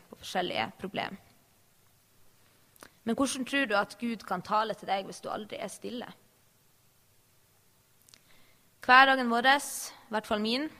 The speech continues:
er fylt av masse støy. Jeg hører på musikk, jeg ser på T V, jeg er sosial, gjør husarbeid, er på Facebook. Egentlig så er det vel sånn at vi alltid har noe vi driver med.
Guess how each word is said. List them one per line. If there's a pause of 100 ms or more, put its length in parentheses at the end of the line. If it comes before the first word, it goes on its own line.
(320)
er
fylt
av
masse
støy. (1700)
Jeg
hører
på
musikk, (180)
jeg
ser
på
T
V,
jeg
er
sosial, (480)
gjør
husarbeid,
er
på
Facebook. (1500)
Egentlig
så
er
det
vel
sånn
at
vi
alltid
har
noe
vi
driver
med.